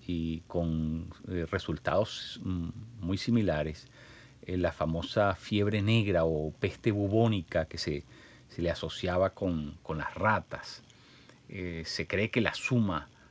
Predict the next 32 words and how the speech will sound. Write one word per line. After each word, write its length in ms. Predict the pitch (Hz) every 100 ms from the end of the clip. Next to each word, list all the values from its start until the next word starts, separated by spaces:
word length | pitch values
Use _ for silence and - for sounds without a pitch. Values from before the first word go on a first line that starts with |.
| -
eh, 100 | - -
total 600 | - - 95 107 107 92
de, 340 | 87 85 82
de 120 | 85
las 160 | 76 -
tantas 440 | - 98 104 110
irrupciones 840 | 98 87 92 - - 110 113 117 87
que 140 | -
hizo 260 | 87 82 101
esta, 420 | 92 - 98 85 - - - -
esta 260 | - - 92
peste 640 | 113 104 - - 87 85
a, 60 | 87
a 280 | 82 - 87
lo 100 | 82
largo 280 | 82 92 98
de 80 |
la 80 | 92
Edad 160 | 90 90
Media 360 | 92 98 101 - - -
sumaría 460 | - - 90 85 92
algo 140 | 101
así 120 | 101 -
como 180 | 95
unos 200 | 98 98
setenta 380 | - - 85 80
y 60 | 78
cinco 440 | - 120 110 92
millones 420 | 87 80 82 90
de 80 | 80
muertos. 500 | 78 82 - - - - - - - - - - - - -
Eh, 640 | 90 85 82 80 78 73